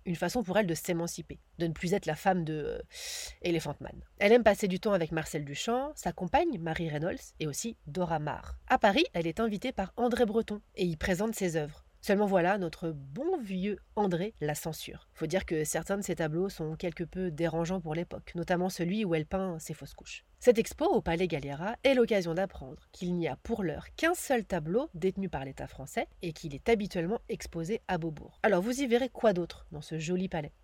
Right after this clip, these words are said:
Eh bien évidemment une ribambelle de tenues, hein, ayant appartenu à cette peintre, haute en couleur, mais pas seulement que des fringues. Il y a aussi et surtout la présentation de deux cents objets provenant de la Casa Azul, la maison de Frida.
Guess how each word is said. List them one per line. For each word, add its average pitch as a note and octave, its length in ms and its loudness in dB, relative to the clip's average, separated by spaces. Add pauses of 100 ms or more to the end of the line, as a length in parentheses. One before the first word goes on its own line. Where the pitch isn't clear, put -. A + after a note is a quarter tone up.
(120)
Eh G3+ 100 2
bien F#3 160 4
évidemment F3+ 440 4
une D#3+ 140 0
ribambelle F3+ 600 4
de D#3 80 0
tenues, G#3+ 340 -2
hein, A#3+ 140 -4
ayant D#3 260 -4
appartenu D#3 580 -6
à C#3 60 -6
cette C#3 220 -12
peintre, - 420 -4
haute G#3 160 -4
en C#3 80 -6
couleur, A#3 400 -4 (160)
mais D#3 80 -4
pas D4+ 140 6
seulement C#4 300 -2
que C4 100 -4
des G3 100 0
fringues. D#3+ 340 -8 (220)
Il C4 160 2
y A#3 60 10
a F#3 40 8
aussi D#3+ 400 -2
et B3+ 120 2
surtout - 380 -6 (120)
la D3+ 140 -2
présentation F#3 580 -4
de D#3+ 120 -4
deux E3 200 -2
cents G#3 240 -4
objets E3 320 -4
provenant F#3 380 -6
de F3+ 100 -2
la D3 140 -4
Casa F#3 360 -2
Azul, D#3+ 360 -8 (320)
la C#3+ 100 -4
maison D#3 220 0
de G#3+ 80 -4
Frida. F3 260 -4